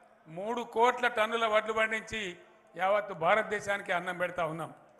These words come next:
ఎక్కడ అవసరం ఉంటే అక్కడ పెడతా ఉన్నాం. ఇవాళ నేను సిద్దిపేట నుంచి సిరిసిల్లకు వస్తే ఒకప్పుడు నేను సిద్దిపేట ఎమ్మెల్యేగా ఉన్నప్పుడు కూడా చాలాసార్లు వచ్చేవాడిని. అంతా కరువు ప్రాంతంగా ఉండేది,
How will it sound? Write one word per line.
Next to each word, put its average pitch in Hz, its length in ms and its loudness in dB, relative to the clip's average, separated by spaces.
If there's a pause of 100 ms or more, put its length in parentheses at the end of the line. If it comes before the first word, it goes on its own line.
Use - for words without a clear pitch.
(280)
ఎక్కడ 175 240 0
అవసరం 202 300 0
ఉంటే 202 120 -2
అక్కడ 185 220 -2
పెడతా 185 280 -2
ఉన్నాం. 180 320 -4 (560)
ఇవాళ 190 220 0
నేను 202 180 -4
సిద్దిపేట 202 520 -4
నుంచి 220 260 -8
సిరిసిల్లకు 196 500 -6
వస్తే 220 220 -2 (680)
ఒకప్పుడు 185 320 -4
నేను 220 160 -4
సిద్దిపేట 196 400 -4
ఎమ్మెల్యేగా 214 420 -4
ఉన్నప్పుడు 208 260 -6
కూడా 208 240 -2
చాలాసార్లు 190 420 -2
వచ్చేవాడిని. 208 560 -2 (480)
అంతా 214 420 0 (440)
కరువు 190 220 -4
ప్రాంతంగా 190 480 -2
ఉండేది, 160 380 -6